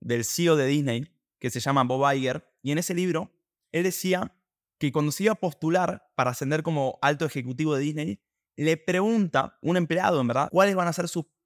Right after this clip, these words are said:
tres prioridades. Y él le da una lista de diez prioridades.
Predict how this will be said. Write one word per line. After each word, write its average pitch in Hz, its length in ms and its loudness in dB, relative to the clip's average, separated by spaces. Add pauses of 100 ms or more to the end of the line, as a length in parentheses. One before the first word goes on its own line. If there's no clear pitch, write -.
tres 170 240 2
prioridades. 131 880 -4 (280)
Y 165 160 0
él 214 280 2 (160)
le 131 140 -2
da - 60 4
una 175 120 2
lista 180 320 2
de 139 140 0
diez 208 280 0
prioridades. 117 840 -2